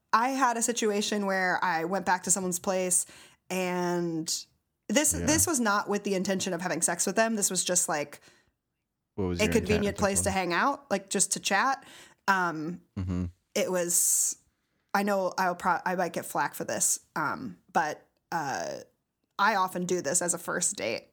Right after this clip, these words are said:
Speaker 1: Uh, have someone to my place or go to their place, A-, and I rel-, I trust myself and I trust
Speaker 2: I'm not gonna
Speaker 1: my
Speaker 2: give you flack
Speaker 1: judge
Speaker 2: for
Speaker 1: of
Speaker 2: that.
Speaker 1: character. Well, not, yeah, not from you.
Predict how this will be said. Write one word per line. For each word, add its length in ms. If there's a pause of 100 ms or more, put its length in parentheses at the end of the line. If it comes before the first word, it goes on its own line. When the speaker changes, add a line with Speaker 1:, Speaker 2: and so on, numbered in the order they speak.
(320)
Speaker 1:
Uh, 260
have 180
someone 220
to 100
my 160
place 380
or 80
go 160
to 80
their 160
place, 500
A-, 160
and 320 (400)
I 120
rel-, 280
I 120
trust 440
myself 540
and 80
I 80
trust 380
Speaker 2:
I'm 60
not 100
gonna 80
Speaker 1:
my 80
Speaker 2:
give 100
you 120
flack 200
Speaker 1:
judge 140
Speaker 2:
for 80
Speaker 1:
of 60
Speaker 2:
that. 60
Speaker 1:
character. 300
Well, 140
not, 200
yeah, 140
not 160
from 160
you. 340